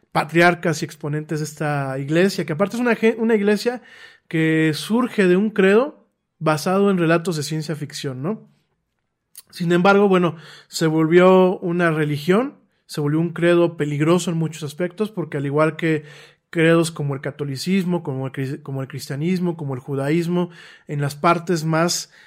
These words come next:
eh, si lo quieren llamar así, más mercantilistas, pues cobró, cobró poder económico. Es una comunidad que tiene representación a nivel internacional,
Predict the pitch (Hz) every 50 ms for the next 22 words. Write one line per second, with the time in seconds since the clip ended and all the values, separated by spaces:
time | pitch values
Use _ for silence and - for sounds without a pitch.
0 | - _ _ _ _ - 143 139 135 135 135 135 135 135 135 135 135 135 135 135
1 | 135 135 123 - 156 151 143 - 170 165 165 160 156 147 151 160 160 160 151 151
2 | - 170 170 170 165 165 165 165 170 170 170 170 175 160 156 147 147 - 139 135
3 | 135 - 156 147 147 165 190 190 190 - - 175 160 160 - - 156 139 143 -
4 | - 139 135 139 147 156 160 160 156 160 - 151 139 151 156 147 151 - 151 151
5 | 151 151 151 147 147 147 127 139 151 165 175 175 165 170 180 208 220 220 - -
6 | - - - - - _ _ - 156 143 - 170 170 160 165 160 147 143 143 143
7 | 147 151 160 - 165 165 - 156 147 143 143 139 139 151 147 147 160 160 156 151
8 | 151 151 143 123 139 139 143 127 151 156 156 151 143 143 147 147 156 147 143 147
9 | 139 135 139 123 - 156 151 170 185 208 226 220